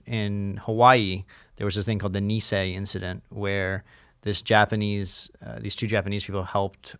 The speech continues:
a downed, Japanese Americans helped a downed Japanese pilot, um, who, uh, got into a fight, and this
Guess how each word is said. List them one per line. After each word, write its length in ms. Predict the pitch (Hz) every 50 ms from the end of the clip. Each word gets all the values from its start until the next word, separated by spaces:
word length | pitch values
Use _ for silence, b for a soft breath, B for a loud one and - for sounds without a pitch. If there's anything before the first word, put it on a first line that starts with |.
| _ _ -
a 60 | 110
downed, 520 | 95 - 104 101 98 95 98 98 95 - - 113
Japanese 340 | 107 107 95 90 104 98 95
Americans 380 | 98 98 98 95 - 98 92 -
helped 240 | 98 95 - -
a 100 | 101 98
downed 560 | 95 98 - 104 95 95 95 95 98 98 - -
Japanese 440 | - 95 92 - 98 98 95 - -
pilot, 400 | - - 101 101 95 98 - - _ b b b b b b b b b b - -
um, 400 | 101 101 98 95 92 95 - - - -
who, 320 | 113 107 104 101 98 98
uh, 320 | 95 95 92 90 92 92 92 b b b b b b b b
got 140 | - 104 107
into 160 | 107 101 101
a 40 | 95
fight, 200 | - - 107 101
and 120 | 98 95
this 280 | 98 - - - -